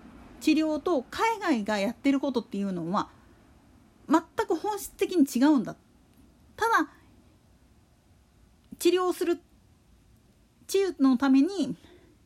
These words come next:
医療をやってるだけじゃなくて、その時のデータっていうのを、次の患者の命を助けるために、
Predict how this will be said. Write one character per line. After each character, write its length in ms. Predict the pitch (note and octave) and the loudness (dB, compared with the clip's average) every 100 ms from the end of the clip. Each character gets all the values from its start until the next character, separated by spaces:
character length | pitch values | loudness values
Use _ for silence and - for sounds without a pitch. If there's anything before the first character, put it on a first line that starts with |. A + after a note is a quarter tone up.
| _ - | _ -2
医 80 | D4 | 2
療 200 | E4 B3 | 2 2
を 80 | F#3+ | -2
や 100 | F#3+ | -6
っ 40 | |
て 120 | - | -2
る 80 | A3+ | -2
だ 100 | A3+ | 0
け 80 | C4 | -2
じ 80 | A#3 | -2
ゃ 20 | |
な 100 | G3+ | -6
く 60 | |
て、 160 | - F3+ - - - | -8 -12 -12 -20 -20
そ 140 | - G#4+ | -6 -6
の 80 | A4+ | -4
時 240 | A#4 A4 | -6 -4
の 160 | A#3 - _ _ _ _ _ - | -4 -4 _ _ _ _ _ -10
デ 220 | G#3 D#4 | 0 0
ー 60 | D#4+ | 0
タ 80 | E4 | -4
っ 40 | |
て 140 | - | -2
い 60 | A3 | -2
う 120 | A3 | -2
の 260 | G3+ A3 D4 | -2 0 0
を、 80 | - _ _ _ _ _ _ - | -2 _ _ _ _ _ _ -12
次 220 | - G4+ A#4+ A4 | -4 -4 -2 -2
の 420 | D#4 F#3+ C#3+ - _ _ | 0 0 -6 -10 _ _
患 280 | - D#4 D#4 | 2 4 4
者 100 | D4+ | 4
の 280 | D4+ C#4 - _ _ _ _ _ _ - | 2 0 -4 _ _ _ _ _ _ -4
命 340 | F4 E4 - | 0 2 0
を 80 | G3+ | -2
助 120 | B3 - | -4 -2
け 100 | D4+ | -2
る 80 | B3 | 2
た 100 | C4 | 2
め 80 | |
に、 240 | F#4 C#4+ | 2 -2